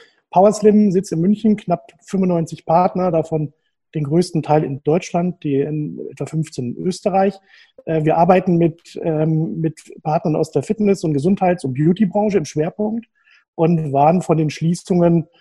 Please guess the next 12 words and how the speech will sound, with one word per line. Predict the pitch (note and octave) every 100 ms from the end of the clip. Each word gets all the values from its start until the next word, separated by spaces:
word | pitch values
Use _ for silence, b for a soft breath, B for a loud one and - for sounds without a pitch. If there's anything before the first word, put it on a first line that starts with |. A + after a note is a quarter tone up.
| b _
zu | - D3+ D#3 D#3+ -
gut | - F3 E3+
neunzig | E3 G#3 G3+ - -
Prozent | D3+ F#3 G3+
betroffen. | - - C#3 G#3 G#3+
Das | D3 C#3+
heißt, | D#3 D#3+ D#3
unsere | D3+ D3 b b b
klassische | - D#3+ E3+ D#3
Dienstleistung | D3 D#3 - E3 E3 - E3+ E3+
unserer | D#3+ D3+ D3
Partner, | D#3 E3 D#3+ D#3+